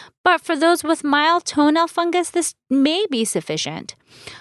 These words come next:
Also, a ten-minute foot soak using a mixture of one tablespoon of bleach and half a gallon of water every night can aid the process. But be careful not to overdo the bleach because any more than one tablespoon per half gallon can actually burn the skin.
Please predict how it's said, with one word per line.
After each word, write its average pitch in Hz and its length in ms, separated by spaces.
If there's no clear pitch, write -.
Also, 254 420
a 170 80
ten-minute 233 640
foot - 340
soak 254 380
using 214 300
a 180 40
mixture 185 440
of 170 100
one 226 340
tablespoon 262 640
of 226 160
bleach 156 300
and 180 140
half 202 400
a 247 60
gallon 165 360
of 156 140
water 156 320
every 202 320
night 190 260
can 262 420
aid 185 220
the 160 80
process. - 720
But 214 160
be 262 140
careful 311 420
not 262 280
to - 140
overdo 294 400
the 285 120
bleach 311 600
because 220 380
any 269 240
more 294 260
than 214 180
one 196 200
tablespoon 254 680
per 190 140
half 196 440
gallon 254 460
can 196 160
actually 185 320
burn 185 420
the 170 140
skin. - 500